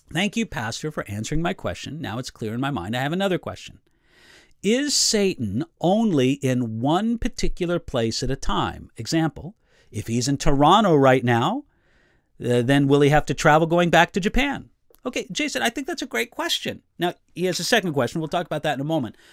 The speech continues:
But Jason's first question is this. Is Satan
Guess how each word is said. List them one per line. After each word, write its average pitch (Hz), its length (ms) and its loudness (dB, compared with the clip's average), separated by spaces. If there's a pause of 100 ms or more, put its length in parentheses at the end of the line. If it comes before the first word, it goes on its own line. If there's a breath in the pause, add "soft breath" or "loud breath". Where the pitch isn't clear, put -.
(180 soft breath)
But - 100 -12
Jason's - 380 -2
first - 180 -2
question 208 240 -4
is 196 80 -10
this. 226 220 -8 (440 soft breath)
Is 202 340 -4 (120)
Satan 254 600 -2